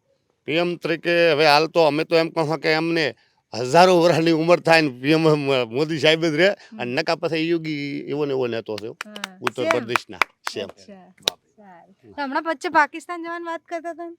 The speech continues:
Speaker 1: અરે, પાકિસ્તાન શું કામ તો? હાર, અમારા અહીં લીલા લહેર છે ને પાકિસ્તાનમાં તો ધૂળ ઉડે છે. છે શું?
Speaker 2: દૂધ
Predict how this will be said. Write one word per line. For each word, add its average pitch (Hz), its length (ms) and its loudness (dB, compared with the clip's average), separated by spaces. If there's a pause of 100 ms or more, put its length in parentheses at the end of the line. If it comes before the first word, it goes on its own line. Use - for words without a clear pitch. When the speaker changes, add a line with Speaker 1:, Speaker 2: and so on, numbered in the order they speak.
Speaker 1:
અરે, 220 260 6
પાકિસ્તાન 220 560 0
શું 247 140 -2
કામ 294 220 4
તો? 285 80 6
હાર, 233 240 8
અમારા 254 480 6
અહીં 262 200 10
લીલા 254 240 10
લહેર 269 220 8
છે 262 120 8
ને 254 80 4
પાકિસ્તાનમાં 254 680 6
તો 277 100 8
ધૂળ 254 220 4
ઉડે 311 260 10
છે. 180 140 6
છે 254 200 10
શું? 320 200 0
Speaker 2:
દૂધ 381 220 12